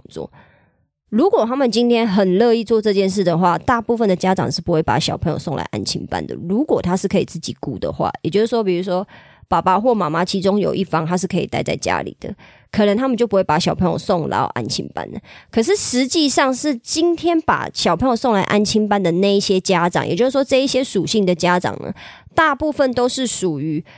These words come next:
可以的话，最好回家不要再看到他们在写作业，或者是要跟他们奋战到很晚了，因为太累了啦。然后还有再来就是，如果功课要写到很晚，也会影响到小朋友的睡眠，这一些 blah blah blah 的。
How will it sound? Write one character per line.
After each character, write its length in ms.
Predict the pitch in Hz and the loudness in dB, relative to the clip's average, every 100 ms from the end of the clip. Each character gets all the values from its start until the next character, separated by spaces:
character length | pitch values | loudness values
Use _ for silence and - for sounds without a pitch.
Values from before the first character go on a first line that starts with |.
| - _ | -20 _
可 220 | - 202 | -2 2
以 120 | 247 202 | 2 2
的 140 | 175 | 0
话， 180 | 208 196 | 2 0
最 180 | - 226 | 0 0
好 200 | 160 143 | 0 0
回 180 | 160 | -2
家 160 | 165 190 | 0 0
不 120 | 185 | 2
要 180 | 170 165 | 2 2
再 140 | 170 | 0
看 200 | 170 175 | 0 0
到 120 | 170 160 | 0 0
他 100 | 160 | 0
们 100 | 147 | -2
在 140 | 151 | -2
写 180 | - - | -4 -8
作 220 | - 143 | -6 -2
业， 100 | 131 | 0
或 120 | 196 | 0
者 80 | 165 | 0
是 120 | - | 0
要 80 | 175 | 0
跟 140 | 180 | 2
他 60 | 175 | 0
们 120 | 151 | 0
奋 240 | 135 175 151 | -2 -2 -2
战 180 | 160 151 | -2 -2
到 180 | 147 147 | -4 -4
很 160 | - - | -6 -8
晚 120 | - - | -10 -10
了， 60 | - - | -14 -12
因 280 | - 220 214 | -2 0 2
为 240 | 208 180 - - _ - | 2 0 -4 -16 _ -4
太 240 | - 196 | 0 2
累 260 | 180 185 - | 2 2 0
了 160 | - - | -4 -8
啦。 160 | - - _ _ | -10 -14 _ _
然 160 | 208 202 | 0 2
后 220 | 240 240 | 4 4
还 160 | 208 214 | 2 2
有 140 | 196 | 2
再 200 | 214 214 | 2 2
来 60 | 190 | 2
就 140 | 214 | 0
是， 180 | 220 220 | 0 0
如 180 | 214 285 | 0 2
果 140 | 262 | 2
功 180 | 214 220 | 2 0
课 120 | 247 | 2
要 120 | 220 | 2
写 160 | 214 - | 2 2
到 160 | 190 | 2
很 140 | 196 175 | 0 0
晚， 160 | 170 147 | 0 2
也 80 | |
会 160 | 170 208 | 2 2
影 80 | 170 | 2
响 160 | 170 | 2
到 120 | 160 180 | 2 2
小 160 | - | 0
朋 100 | 175 | 0
友 80 | 165 | 0
的 100 | 139 | 0
睡 280 | 143 190 151 | -2 0 0
眠， 200 | - 127 | -2 -2
这 120 | - | 0
一 60 | 160 | 0
些 140 | 151 | 0
blah 240 | - 143 | 0 -2
blah 220 | 147 143 135 | 0 -2 -2
blah 240 | 127 120 | -2 -2
的。 180 | 73 | -6